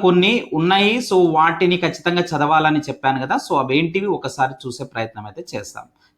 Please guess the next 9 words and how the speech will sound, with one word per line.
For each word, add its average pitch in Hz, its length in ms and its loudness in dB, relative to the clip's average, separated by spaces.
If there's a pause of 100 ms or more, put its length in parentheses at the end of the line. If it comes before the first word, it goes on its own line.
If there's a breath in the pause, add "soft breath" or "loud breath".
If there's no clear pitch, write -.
చేద్దాం. 139 240 0 (140)
ఓకేనా? 214 240 -2 (320 loud breath)
So 254 160 2
నేను 247 200 0
గతంలో 269 320 4 (100)
already 233 280 2
మీకు 185 180 -6
చెప్పాను 202 380 0 (1000)
ఏంటంటే, 208 360 2